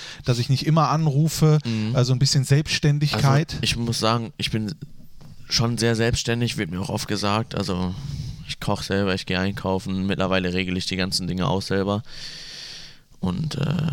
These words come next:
Speaker 2: früher viel auch alleine gemacht. In der Schulzeit hab ich keine Hilfe von meinen Eltern angenommen, weil ich wollt's immer selber schaffen.
Speaker 1: Mhm.
Speaker 2: Hat dann nur zum Fachabi gereicht, aber
Speaker 1: <laughs> Immerhin.
Speaker 2: ja, ähm, das war ja wegen Corona geschuldet, auch teils mit dem Profitraining, dass ich das Abi nicht mehr voll beenden konnte.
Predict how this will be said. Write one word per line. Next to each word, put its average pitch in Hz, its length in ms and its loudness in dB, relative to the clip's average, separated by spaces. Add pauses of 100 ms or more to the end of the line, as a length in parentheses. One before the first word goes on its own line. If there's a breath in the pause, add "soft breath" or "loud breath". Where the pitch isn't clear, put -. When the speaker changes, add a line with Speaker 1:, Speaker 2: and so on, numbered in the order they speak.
Speaker 2:
früher 113 400 2
viel 110 240 0
auch 98 140 2
alleine 101 360 2
gemacht. 98 380 -2
In 95 180 0
der 95 140 2
Schulzeit 95 500 0
hab 98 120 0
ich - 200 -6
keine 98 220 0
Hilfe 107 260 0
von 101 140 -2
meinen 92 160 0
Eltern 98 400 -2 (140)
angenommen, 98 680 0
weil 90 160 2
ich 85 140 -4
wollt's 101 160 0
immer 98 180 0
selber 101 300 2
schaffen. 107 500 -4
Speaker 1:
Mhm. 104 240 -2 (380 loud breath)
Speaker 2:
Hat - 180 -4
dann 92 120 0
nur 92 120 -2
zum 98 120 -2
Fachabi 123 400 2
gereicht, 120 480 4
aber 123 260 6
Speaker 1:
<laughs> 147 720 2
Immerhin. 113 460 4
Speaker 2:
ja, 90 340 2 (260)
ähm, 104 180 0
das 95 160 0
war 104 140 4
ja 98 60 -2
wegen 95 120 -2
Corona 98 340 2
geschuldet, 95 380 0
auch 90 140 0
teils 95 400 0
mit 82 100 -4
dem 82 80 -2
Profitraining, 92 640 -2
dass - 140 0
ich - 80 -2
das 101 120 -4
Abi 95 200 0
nicht 90 140 -4
mehr 92 200 0
voll 92 220 0
beenden 92 280 -2
konnte. 95 360 -2